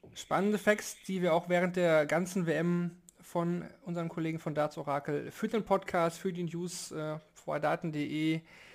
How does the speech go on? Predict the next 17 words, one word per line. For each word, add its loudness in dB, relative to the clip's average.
ja, 6
gestellt 4
bekommen, 4
die 2
wir 6
hier 6
dann 4
euch 0
gerne 8
präsentieren. 2
Ja, 12
ich -6
denke, 8
wir -4
sind -2
jetzt -4
doch, -2